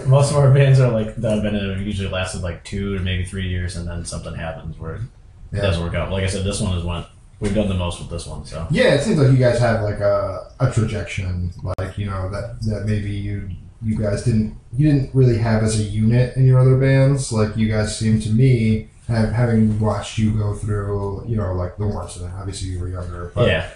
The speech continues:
Speaker 2: different things, so up to where you are now, I feel like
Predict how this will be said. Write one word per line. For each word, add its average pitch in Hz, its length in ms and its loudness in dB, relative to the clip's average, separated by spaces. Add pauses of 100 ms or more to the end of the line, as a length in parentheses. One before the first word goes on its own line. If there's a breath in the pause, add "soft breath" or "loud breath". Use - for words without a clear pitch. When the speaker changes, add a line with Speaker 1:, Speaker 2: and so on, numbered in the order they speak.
(100)
Speaker 2:
different 127 300 2
things, 120 260 2
so 110 240 0
up - 320 -4
to 110 120 2
where 107 140 4
you 107 140 4
are 101 160 -2
now, 101 320 -4
I 107 100 -4
feel 110 160 -2
like 104 340 -2